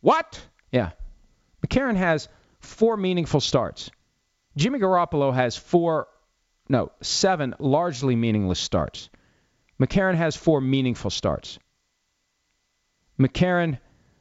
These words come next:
started a playoff game. McCarron did everything he could to win that game. McCarron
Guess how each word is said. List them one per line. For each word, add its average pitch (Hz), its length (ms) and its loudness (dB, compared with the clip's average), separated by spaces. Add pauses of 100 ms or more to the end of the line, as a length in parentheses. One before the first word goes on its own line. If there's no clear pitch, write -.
(260)
started 151 500 -2
a - 20 -2
playoff 123 400 -2
game. 76 300 -6 (420)
McCarron 180 600 2 (280)
did 147 300 0 (120)
everything 170 680 0 (500)
he 156 140 2
could 131 420 -2 (180)
to 139 100 2
win 123 160 2
that 107 200 0
game. 113 280 0 (1400)
McCarron 151 680 0